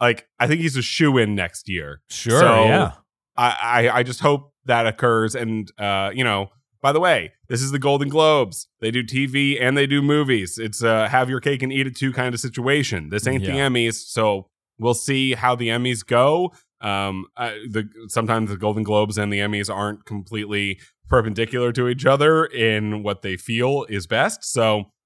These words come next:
Speaker 1: we'll have to wait for the Emmys and see, but I think it's still gonna be between those two dudes.
Speaker 2: Sure.
Speaker 1: Can I go on now?
Speaker 2: Absolutely.
Speaker 1: How dare you?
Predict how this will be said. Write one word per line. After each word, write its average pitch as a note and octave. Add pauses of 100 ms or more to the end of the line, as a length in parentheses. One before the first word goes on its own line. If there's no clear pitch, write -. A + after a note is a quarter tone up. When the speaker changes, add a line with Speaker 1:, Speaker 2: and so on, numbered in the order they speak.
(260)
Speaker 1:
we'll A2+
have A2+
to A2+
wait A2
for A2+
the G#2+
Emmys G#2+
and G#2
see, G2+
but A2
I A2
think A#2
it's G#2+
still G#2
gonna G2
be F#2
between F2+
those F#2+
two F#2
dudes. D2 (240)
Speaker 2:
Sure. G2 (160)
Speaker 1:
Can G2+
I F#2+
go G2
on G2
now? B2 (600)
Speaker 2:
Absolutely. A#2 (400)
Speaker 1:
How A2
dare F2+
you? D#2